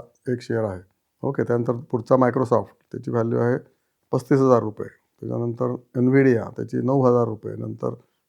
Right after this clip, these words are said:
Alphabet, म्हणजे Google, त्याची व्हॅल्यू बारा, तेरा हजार रुपये. नंतर Amazon, पंधरा हजार रुपये. हे सगळे शेअर्स नवीन, नवीन याचे आहेत. ओके, नंतर युनायटेड हेल्थ, सगळ्यात इन्शुरन्स मोठी कंपनी, त्याचा शेअर फॉर्टी एट थाउजंडला कोट होते.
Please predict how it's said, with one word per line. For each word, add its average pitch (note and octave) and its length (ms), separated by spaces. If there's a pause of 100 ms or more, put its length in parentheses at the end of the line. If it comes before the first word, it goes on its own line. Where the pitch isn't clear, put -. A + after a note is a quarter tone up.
(120)
Alphabet, C3 580 (180)
म्हणजे A#2 380
Google, B2+ 240 (560)
त्याची A#2+ 180
व्हॅल्यू C3 300
बारा, B2 340
तेरा B2+ 360
हजार B2 220 (160)
रुपये. A2+ 280 (180)
नंतर A#2 300
Amazon, A#2+ 380 (520)
पंधरा B2+ 260
हजार B2 200
रुपये. A2 300 (1600)
हे C3+ 60
सगळे C3+ 320
शेअर्स D3+ 480
नवीन, C3+ 320 (120)
नवीन C3 280
याचे A2+ 260
आहेत. A2+ 180
ओके, C#3+ 240
नंतर C3 320
युनायटेड C3+ 440
हेल्थ, B2 300 (220)
सगळ्यात C3+ 220
इन्शुरन्स D3 440
मोठी C3 220
कंपनी, A#2+ 240
त्याचा B2 240
शेअर C#3+ 180 (160)
फॉर्टी C3+ 240
एट D#3 140
थाउजंडला C#3+ 320
कोट C3 200
होते. F#2+ 180